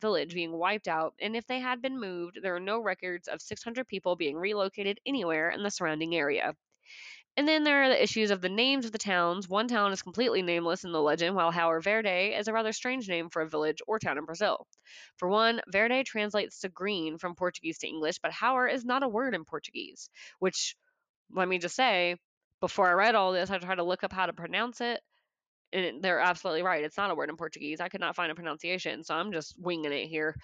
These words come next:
But, um, oh, it actually does seem to be a Dutch word, which is a derogatory word for sex workers. So my apologies. I guess I should have read that sentence. I must have missed that before.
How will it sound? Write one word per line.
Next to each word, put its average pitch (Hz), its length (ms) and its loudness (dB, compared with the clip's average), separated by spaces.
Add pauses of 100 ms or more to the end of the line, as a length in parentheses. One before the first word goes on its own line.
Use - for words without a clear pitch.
(600)
But, 220 200 4 (260)
um, 156 440 0 (1700)
oh, 226 220 6
it 160 220 2
actually 190 360 0
does 190 280 4
seem 220 160 -4
to 202 40 -6
be 180 140 -2
a 156 60 2
Dutch 175 480 -2
word, 156 340 0 (680)
which 175 220 -6
is 165 100 -4
a 156 100 0
derogatory 180 680 2
word 160 340 0
for 185 120 -8
sex - 280 -6
workers. - 440 -6 (220)
So - 120 -16
my 190 160 -4
apologies. 180 1200 -8 (320)
I 175 80 -6
guess 175 200 -4
I 190 40 -8
should 170 180 -8
have 165 100 -6
read 156 160 -4
that 135 160 -6
sentence. 151 320 -14
I 160 40 -6
must 151 200 -10
have 151 80 -8
missed 135 200 -10
that 139 140 -12
before. - 380 -14